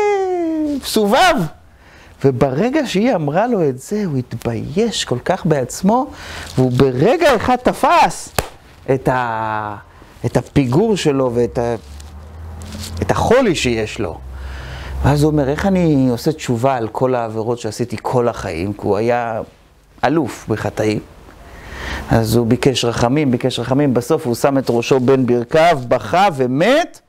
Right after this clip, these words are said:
ואז יצאה בת קול ואמרה, "מזומן רבי אלעזר בן דורדיה לחיי עולם הבא." אבל תראו שזה לא פשוט.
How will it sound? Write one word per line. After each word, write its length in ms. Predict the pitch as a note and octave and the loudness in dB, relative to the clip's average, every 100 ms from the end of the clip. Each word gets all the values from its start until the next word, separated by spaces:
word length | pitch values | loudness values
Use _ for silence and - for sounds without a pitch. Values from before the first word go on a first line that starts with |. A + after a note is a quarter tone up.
| _ _ _ _ _ G#2 | _ _ _ _ _ -4
ואז 260 | B2 D#3 | -2 0
יצאה 280 | C3+ - D3+ | -2 0 0
בת 220 | C3 C3+ | 0 -2
קול 180 | - C3+ | -2 -2
ואמרה, 440 | A#2+ A2+ A2+ D#3 F#3 | 0 -2 0 0 0
"מזומן 840 | D3+ B2+ A2+ B2+ C3 F3 G3+ F#3+ D#3 | -2 -4 -4 0 2 2 2 2 0
רבי 540 | C3 C3 F3 F3+ E3+ | -2 0 2 4 2
אלעזר 400 | C3+ C3 C#3 E3 | 0 -2 0 0
בן 260 | C#3+ C#3+ B2+ | 0 -4 -2
דורדיה 760 | A#2+ A2+ D#3 F#3 E3+ D3+ C#3+ | -4 0 2 4 4 4 2
לחיי 360 | B2+ A2+ A#2 A#2+ | -2 -10 -6 -4
עולם 320 | A2 G2+ G#2 | -4 -4 -6
הבא." 260 | G2 C#2 A1 - _ _ _ _ _ - - - - - - | -8 -8 -10 -16 _ _ _ _ _ -20 -20 -20 -18 -18 -2
אבל 140 | A#2 B2 - | 0 0 2
תראו 300 | E3 F#3+ C4+ | 2 2 2
שזה 280 | C#3+ B2 | 0 2
לא 120 | B2 D#3+ | 0 0
פשוט. 520 | - D#3 - G2 F2+ | -2 -2 -2 -4 -8